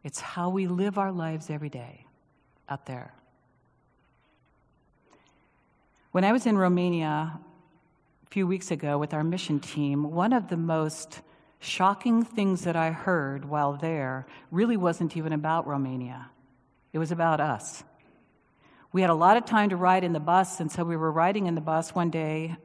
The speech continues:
um, and I was talking with Tamara Bean, who was the staff person who works for World Vision U S, who came with us on our team and on our trip.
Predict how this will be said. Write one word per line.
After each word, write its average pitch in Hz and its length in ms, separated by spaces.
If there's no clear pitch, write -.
um, 147 420
and 151 220
I 160 120
was 156 160
talking 180 380
with 151 200
Tamara 165 420
Bean, 156 380
who 151 180
was 151 360
the 143 280
staff 180 480
person 139 540
who 202 120
works 202 220
for 180 160
World 180 360
Vision 156 540
U 165 240
S, - 480
who 165 100
came 165 320
with 160 200
us 139 220
on 135 120
our 135 80
team 127 420
and 143 120
on 135 100
our 131 80
trip. 135 380